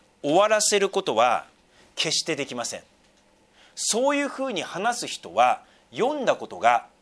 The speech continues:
ありません。で、私たちの教会で、まあ、この礼拝のことをお知らせするための、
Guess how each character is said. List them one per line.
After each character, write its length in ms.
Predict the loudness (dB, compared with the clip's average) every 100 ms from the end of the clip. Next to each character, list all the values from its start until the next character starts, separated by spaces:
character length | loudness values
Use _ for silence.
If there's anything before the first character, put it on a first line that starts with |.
| _ _ _ _ _ _ _
あ 100 | -10
り 80 | -8
ま 120 | -8
せ 140 | -8 -8
ん。 60 | -16 _ _ _ _ _ _ _ _ _ _ _ _ _ _ _ _ _ _ _ _ _ _ _ _ _ _ _ _ _ _ _ _ _ _ _ _ _ _ _ _ -18 -18 _ _ _
で、 60 | 4
私 260 | 6 4
た 80 | 2
ち 260 | -2 -6 -10 _ _ _ -16
の 100 | 0
教 220 | 4 4
会 240 | 4 2
で、 360 | 2 2 0 -6 _ _ _ _ -18
ま 80 |
あ、 20 | -6
こ 80 |
の 240 | -4 -4 -6 _ _ _ 2
礼 180 | 2
拝 160 | 4 0
の 100 | 0
こ 80 | -2
と 100 | -4
を 40 |
お 80 | -2
知 140 | 0
ら 60 | 0
せ 100 | -2
す 160 | -4 -2
る 220 | -4 -6 _ _ _ _ -10
た 100 | -6
め 120 | -4
の、 260 | -4 -4